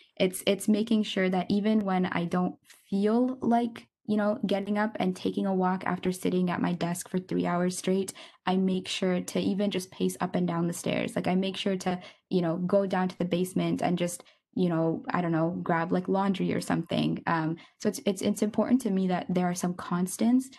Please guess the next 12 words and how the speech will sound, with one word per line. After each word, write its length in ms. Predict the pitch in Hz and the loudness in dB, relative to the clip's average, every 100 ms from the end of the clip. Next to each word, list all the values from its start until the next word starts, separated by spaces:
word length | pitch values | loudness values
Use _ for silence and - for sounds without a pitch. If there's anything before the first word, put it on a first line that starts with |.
| - - | -18 -2
that 260 | 175 170 | 0 0
help 260 | - 180 185 | -2 -2 -2
to 100 | - | -8
keep 200 | - - | -4 0
me 140 | 180 180 | 0 0
steady 500 | - 170 180 220 233 | -2 0 2 2 2
while, 520 | 185 170 165 165 170 - _ | 0 0 2 0 -2 -6 _
you 100 | 180 | 0
know, 140 | 170 170 | 2 2
my 160 | 170 | 0
day 420 | 170 180 180 180 | 0 0 2 2
might 460 | 175 170 165 - | 2 0 0 -4